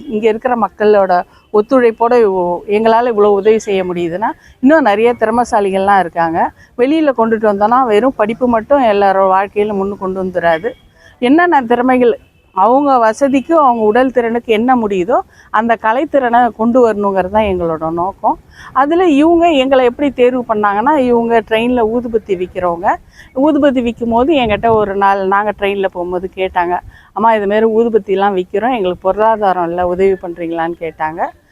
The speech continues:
"அஹ், என்னால முடிஞ்சதை செய்யறேன்ப்பா, பெரிய அளவுக்கு செய்யலைன்னாலும், இல்லைன்னு சொல்லாம, அள்ளி கொடுக்கலனாலும் கிள்ளி கொடுப்பேன், ஆனா மனசார கொடுப்பேன்ப்பா" அப்படின்னு சொன்னா, அப்போ எங்களோட அலைபேசி எண் வாங்கிட்டு ஊருக்கு வந்திருந்தாங்க. வந்து, "எனக்கு கொஞ்சம் வித்து கொடுங்கம்மா" அப்படின்னாங்க.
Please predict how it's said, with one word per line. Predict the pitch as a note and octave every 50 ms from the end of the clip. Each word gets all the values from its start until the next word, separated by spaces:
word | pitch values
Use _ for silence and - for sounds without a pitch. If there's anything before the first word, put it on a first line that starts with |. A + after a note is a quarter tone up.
| _ - - _ _ -
"அஹ், | - C#4 B3 B3 B3 B3
என்னால | B3 B3+ C#4 C#4 C4+ C#4 D4+
முடிஞ்சதை | C#4+ C4 B3+ B3 B3 C4+ C4 C4 -
செய்யறேன்ப்பா, | A#3+ A3+ A3+ A3 G#3+ G#3 - B3+
பெரிய | A#3+ - A#3 B3+ C#4 D4
அளவுக்கு | C#4 C4 C4 C#4 C#4 C#4 - B3+
செய்யலைன்னாலும், | B3 A#3+ A#3+ A#3+ A#3 A3 A3 G#3+ G#3+ A3 C#4 F#4+ G#4+ _ _ - - _
இல்லைன்னு | - B3 C4+ D4 E4 E4+ F4 E4+ - -
சொல்லாம, | C4 B3+ B3+ A#3+ A#3+ B3+
அள்ளி | D#4 F4 C4+ G#3 A#3+ C4 D4+
கொடுக்கலனாலும் | D4+ - C#4 B3 - B3 A#3 A3+ A3 A3+ A#3+ C#4+
கிள்ளி | D4+ - C4+ C#4 D4 D#4+
கொடுப்பேன், | C#4+ C4+ A3+ A3 - B3 A3+
ஆனா | G#3+ A3 A#3 A3+ G3+
மனசார | F#3+ G3+ G#3 - A#3+ A3+ A#3
கொடுப்பேன்ப்பா" | A3 G#3+ G3+ F#3+ - G3+ F#3+ F#3+ - G3 G#3 G#3+ A3 - - - - _ -
அப்படின்னு | G3 G3 F#3+ G3+ G#3+
சொன்னா, | A3+ - G#3+ F#3 G3 A#3+ C#4+
அப்போ | C#4 - - B3
எங்களோட | A#3+ A3+ A3+ A3 G#3+ G#3 G3+ G3
அலைபேசி | G3+ G3 G3+ G#3 G#3 G#3 G3+ - -
எண் | G3+ G3 G3
வாங்கிட்டு | F#3+ F#3 F#3+ G3 G#3 G3+ F#3+ F#3+ - D#4+ F#4+ G4 _ _ _ _ _ _
ஊருக்கு | - B3+ C4 B3+ - A3+ G#3+
வந்திருந்தாங்க. | A3 A3 A#3 A3+ A3 G#3+ G#3+ G3+ F#3+ G3+ A3+ C#4+ D#4+
வந்து, | D4 A#3+ A3 A3+ A3+
"எனக்கு | A3+ A3 G3+ G3
கொஞ்சம் | G3 G3 F#3 F#3 F#3 F3+
வித்து | F#3 F#3+ F#3 - A#3+
கொடுங்கம்மா" | A3 A3 G#3 G3+ F#3+ F3+ F3+ F#3
அப்படின்னாங்க. | F#3 F3+ E3+ F#3 F#3 F3 F3+ F#3 F3 F3 F#3 G3 G#3+